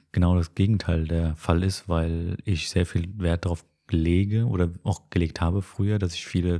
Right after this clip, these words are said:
ich sag mal, deutsche Freunde habe, allein wegen der Sprache erstmal. Zweitens, in der, in meiner Schulzeit gab es keine <laughs> Desis.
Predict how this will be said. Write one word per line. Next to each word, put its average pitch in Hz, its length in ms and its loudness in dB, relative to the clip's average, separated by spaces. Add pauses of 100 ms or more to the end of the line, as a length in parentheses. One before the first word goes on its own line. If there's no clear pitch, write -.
(380)
ich - 60 -12
sag 92 160 0
mal, 87 80 4
deutsche 92 300 2
Freunde 107 340 0
habe, 107 280 4
allein 87 220 2
wegen 85 140 2
der 82 80 -2
Sprache 92 400 -2
erstmal. 110 480 0 (800)
Zweitens, 90 440 2
in 92 80 4
der, 87 260 4
in 92 80 0
meiner 90 160 4
Schulzeit 92 520 2
gab 95 240 0
es 120 120 -2
keine 120 240 2
<laughs> - 0 -
Desis. 143 580 6